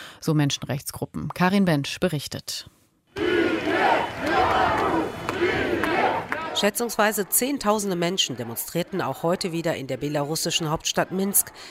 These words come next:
Speaker 2: gegen Präsident Lukaschenko. Die genaue Zahl ist schwer zu sagen, denn die Demonstranten versammelten sich diesmal nicht auf einem zentralen Platz, sondern trafen sich zunächst in ihren Wohnvierteln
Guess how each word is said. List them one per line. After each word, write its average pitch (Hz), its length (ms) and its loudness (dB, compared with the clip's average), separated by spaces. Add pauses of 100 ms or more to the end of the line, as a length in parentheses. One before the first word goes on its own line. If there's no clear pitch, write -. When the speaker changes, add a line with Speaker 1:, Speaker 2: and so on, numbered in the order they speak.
Speaker 2:
gegen 220 200 2
Präsident 185 500 0
Lukaschenko. 131 760 -2 (340)
Die 123 60 -8
genaue 170 340 0
Zahl 240 320 2
ist - 200 -4
schwer 160 200 0
zu 190 100 -2
sagen, 170 480 2 (300)
denn 123 100 -4
die 117 80 -6
Demonstranten 143 760 0
versammelten 143 560 0
sich 143 180 -4
diesmal 180 440 -2
nicht 208 300 -2
auf 139 120 -4
einem 139 240 -6
zentralen 143 560 0
Platz, - 420 2 (260)
sondern 226 320 2
trafen 214 380 0
sich 190 160 -4
zunächst 170 440 0
in 180 80 -2
ihren 190 280 -2
Wohnvierteln 131 680 0